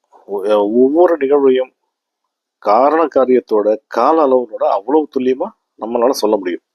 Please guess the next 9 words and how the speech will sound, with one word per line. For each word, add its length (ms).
இப்படிப்பட்ட 400
அற்புதமான 460
அச்சலக்ன 320
பദ്ധதி 380
எனும் 220
தெய்வீகமான 500
ஜோதிட 300
முறையை 260
உருவாக்கிய 380